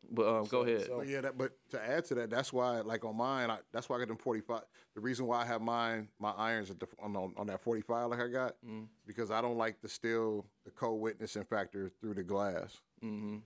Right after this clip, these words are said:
Speaker 3: You know, so in case something does die, it, to, in my mind, it's just another thing I gotta see through to try to co-witness to do. So I'd rather just have it out the way, forty-five, and then still have straight irons and be
Speaker 1: Mm-hmm.
Speaker 3: there. So
Speaker 1: Right.
Speaker 3: that, that's why I got my,
Speaker 2: Yeah.
Speaker 3: my backups on the, on the forty-five.
Speaker 1: And,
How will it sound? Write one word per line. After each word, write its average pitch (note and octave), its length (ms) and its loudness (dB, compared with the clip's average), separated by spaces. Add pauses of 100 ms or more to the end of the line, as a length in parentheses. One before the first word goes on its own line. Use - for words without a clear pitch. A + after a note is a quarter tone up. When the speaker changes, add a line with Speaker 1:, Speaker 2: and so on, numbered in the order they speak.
(160)
Speaker 3:
You G#2+ 60 -16
know, G2 140 -6
so A2 140 -4
in G2+ 60 -4
case A2 200 0
something G2 260 -6
does A2+ 300 4
die, F#2+ 400 0
it, G2+ 200 -4
to, G2+ 120 -4 (160)
in G#2+ 140 -10
my A2 200 2
mind, G#2 360 0
it's G#2 120 -4
just G#2 160 -8
another G#2 280 0
thing G#2 180 -2
I G2+ 80 2
gotta G2+ 180 0
see G#2+ 220 -2
through A2 500 0
to G2+ 60 -6
try G2+ 260 0
to F#2 80 -4
co-witness G2+ 520 -4
to G2 100 -8
do. A2+ 300 2 (260)
So - 120 -6
I'd G#2+ 100 0
rather G#2+ 260 0
just G2 180 -8
have G2+ 180 0
it F#2+ 180 -8
out G#2 220 -2
the F#2 80 -8
way, G2+ 400 2 (400)
forty-five, G2+ 600 -2
and F2+ 80 -8
then G2+ 80 -4
still G2+ 180 -4
have F#2+ 160 -2
straight F2+ 280 -6
irons F#2 340 -4
and E2+ 120 -12
be E2 80 -10
Speaker 1:
Mm-hmm. D#2+ 100 -8
Speaker 3:
there. F#2 220 -8 (360)
So A2 80 -8
Speaker 1:
Right. G2+ 100 -2
Speaker 3:
that, G#2 140 -10
that's A#2 200 -2
why A2+ 160 0
I A#2 60 -2
got G#2+ 180 -2
my, G#2+ 180 0
Speaker 2:
Yeah. E2+ 180 -8
Speaker 3:
my A2 120 0
backups G2 480 -4
on G2 140 -4
the, F#2 160 -4
on G2 80 -4
the G2 80 -4
forty-five. F#2+ 600 -8
Speaker 1:
And, E3+ 160 -4